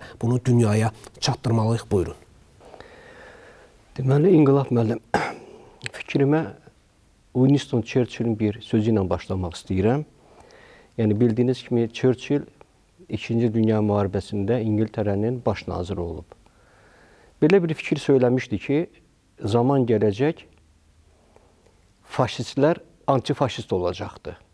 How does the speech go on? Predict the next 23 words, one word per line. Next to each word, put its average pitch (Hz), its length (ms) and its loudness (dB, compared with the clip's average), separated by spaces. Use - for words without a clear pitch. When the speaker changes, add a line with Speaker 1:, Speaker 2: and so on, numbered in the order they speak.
Speaker 2:
Yəni, 104 180 -4
bu, - 100 -10
bugündən 120 540 2
onun 113 320 -2
dediyi 107 300 -2
sözlər 107 420 -2
necə 113 240 0
də 110 300 -2
uyğunlaşır, 101 800 0
necə 107 240 0
də 107 160 0
doğru 98 280 0
gəlir, 98 400 -4
üst-üstə 113 520 -4
düşür. - 360 -6
Bir 170 160 4
dənə 151 160 4
də 139 80 4
misalı, 131 600 4
yəni 123 320 2
indi 123 160 2
bu 131 160 4
günlərim 113 480 2